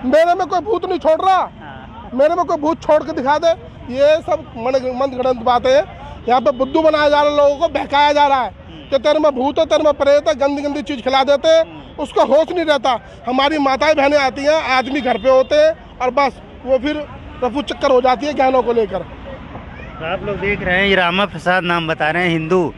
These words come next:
Speaker 1: हाँ, सारे
Speaker 2: हिंदू
Speaker 1: हिंदू ही
Speaker 2: हैं?
Speaker 1: हैं।
Speaker 2: हिंदू हैं?
Speaker 1: हाँ, सारे हिंदू ही हैं।
Speaker 2: हिंदू हैं। रामा प्रसाद हैं, कह रहे मेरे में ऊपरी चक्कर है और यहाँ पर इलाज
Speaker 1: चक्कर है, बताओ। अरे ऊपरी
Speaker 2: देख रहे हैं
Speaker 1: चक्कर है,
Speaker 2: किस तरह।
Speaker 1: बालाजी पे जाओ,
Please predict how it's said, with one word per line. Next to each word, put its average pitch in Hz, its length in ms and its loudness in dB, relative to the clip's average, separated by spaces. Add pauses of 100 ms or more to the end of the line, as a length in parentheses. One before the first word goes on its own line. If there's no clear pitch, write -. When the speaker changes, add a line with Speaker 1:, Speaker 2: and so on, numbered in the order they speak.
(120)
Speaker 1:
हाँ, 330 180 -2
सारे 285 240 -4
Speaker 2:
हिंदू 311 180 -4
Speaker 1:
हिंदू 403 120 -2
ही 403 60 2
Speaker 2:
हैं? 480 100 2
Speaker 1:
हैं। - 160 -6
Speaker 2:
हिंदू 226 340 -8
हैं? 254 120 -8
Speaker 1:
हाँ, 320 180 2
सारे 359 320 0
हिंदू 320 200 -2
ही 320 80 -2
हैं। 359 180 0
Speaker 2:
हिंदू 240 260 -8
हैं। 214 560 -4
रामा 190 280 2
प्रसाद 196 400 0
हैं, 214 100 -2
कह 208 80 0
रहे 196 120 2
मेरे 196 240 2
में 190 100 2
ऊपरी 180 300 2
चक्कर 185 320 0
है 202 60 4
और 202 80 2
यहाँ 175 200 0
पर 165 140 -4
इलाज 151 220 0
Speaker 1:
चक्कर 269 140 -8
है, 226 140 -4
बताओ। 220 360 -2 (300)
अरे 302 200 4
ऊपरी 262 200 -4
Speaker 2:
देख 233 160 -6
रहे 226 120 0
हैं 226 80 2
Speaker 1:
चक्कर 214 120 0
है, 208 40 2
Speaker 2:
किस 185 100 -4
तरह। 208 180 2
Speaker 1:
बालाजी 196 140 -4
पे 269 100 -8
जाओ, 311 240 -2